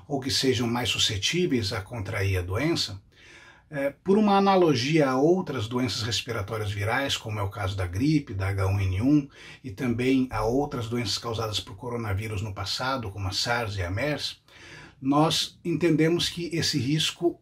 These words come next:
ele pode ser aumentado realmente, né? Nessas outras doenças, a grávida costuma se comportar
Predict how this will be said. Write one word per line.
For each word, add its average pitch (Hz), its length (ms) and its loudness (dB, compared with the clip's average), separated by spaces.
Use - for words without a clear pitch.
ele 156 400 0
pode 175 360 6
ser 139 240 2
aumentado 120 580 0
realmente, 107 640 -4
né? 120 180 -10
Nessas 143 480 2
outras 139 280 2
doenças, 120 720 -2
a 120 540 -2
grávida 151 420 0
costuma 156 380 -4
se - 140 -4
comportar 147 720 -4